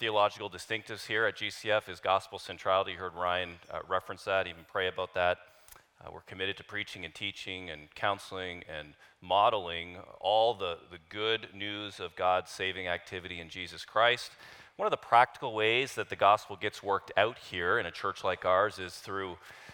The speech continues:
Christ-like, uh, humble service, and no church like ours would be able to survive very long without humble, Christ-like servants. I'm looking at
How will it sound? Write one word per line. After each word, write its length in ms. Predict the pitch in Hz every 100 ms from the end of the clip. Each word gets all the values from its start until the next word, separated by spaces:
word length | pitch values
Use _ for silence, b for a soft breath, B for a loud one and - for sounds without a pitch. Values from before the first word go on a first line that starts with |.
| B
Christ-like, 800 | - - 113 110 - 104 101 98 - - - - - -
uh, 100 | 82
humble 720 | - - 117 110 104 95 - -
service, 800 | - - 139 123 87 85 - 95
and 260 | 92 92
no 280 | - 110 160
church 440 | 165 - 127 123 -
like 240 | 107 -
ours 320 | 98 98 95
would 160 | 98 87
be 100 | 95
able 120 | 92
to 100 | 90
survive 440 | - 87 90 90
very 240 | 90 92 92
long 480 | 95 101 82 85 87
without 440 | 85 85 82 87
humble, 580 | - 101 98 92 92 92
Christ-like 880 | - 90 87 85 - 85 80 80 - - b b b
servants. 680 | - 127 104 78 - - -
I'm 140 | 80 80
looking 340 | 85 92 85
at 300 | 85 85 -